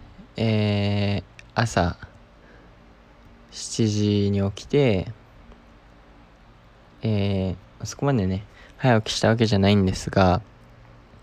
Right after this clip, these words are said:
そっからすぐ用意して、朝ごはん、朝ごはんじゃないわ。昼と夜ご飯作って、フィッシュバーナーズに行きました。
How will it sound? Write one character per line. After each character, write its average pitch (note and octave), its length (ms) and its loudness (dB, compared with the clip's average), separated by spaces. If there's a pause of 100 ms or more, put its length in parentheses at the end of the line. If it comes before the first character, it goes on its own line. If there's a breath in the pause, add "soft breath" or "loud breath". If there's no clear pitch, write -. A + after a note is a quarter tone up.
(480)
そ - 120 -16
っ - 60 -12
か A2+ 100 2
ら G#2+ 60 2
す - 160 -2
ぐ A2 100 4
用 G#2+ 220 4
意 G2 40 0
し - 140 -8
て、 G#2+ 440 -2 (920 loud breath)
朝 A#2+ 220 0
ご A2 80 0
は A2 200 0
ん、 G2 120 -4 (840)
朝 - 220 -8
ご A#2+ 60 -2
は A#2 80 0
ん G#2 80 -2
じ G2 80 -2
ゃ F#2+ 60 0
な F#2 80 -2
い F2+ 60 -2
わ。 - 180 -6 (180)
昼 C#3 300 2
と A#2 120 0
夜 A2 200 2
ご A#2 80 2
飯 G#2+ 220 2
作 - 180 -2
っ A#2 60 2
て、 D#3 420 0 (800 loud breath)
フ - 80 -18
ィ - 60 0
ッ A#2+ 40 2
シ - 160 -2
ュ A2+ 60 2
バ A#2+ 80 4
ー A#2 40 4
ナ A2 180 2
ー - 20 -
ズ A2 100 -2
に C3 160 2
行 F2+ 60 0
き F#2 120 -4
ま F#2+ 140 0
し - 140 -8
た。 - 100 -2